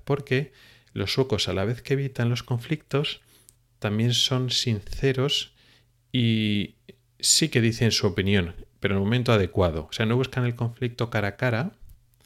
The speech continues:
para enfrentarse a las personas, pero cuando tienen otra opinión sí que la dicen.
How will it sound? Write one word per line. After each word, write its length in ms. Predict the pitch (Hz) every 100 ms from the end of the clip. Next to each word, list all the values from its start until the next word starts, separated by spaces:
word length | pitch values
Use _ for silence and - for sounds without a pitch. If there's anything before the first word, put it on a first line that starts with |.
| - - _
para 120 | - 98
enfrentarse 400 | 101 92 113 113
a 40 |
las 100 | 107
personas, 480 | - - 131 151 - - - _
pero 200 | - 127
cuando 200 | 113 98
tienen 280 | 92 117 117
otra 180 | 120 120
opinión 400 | 113 120 143 208
sí 260 | - - 139
que 140 | 135
la 100 | 101
dicen. 460 | 90 90 - 78 78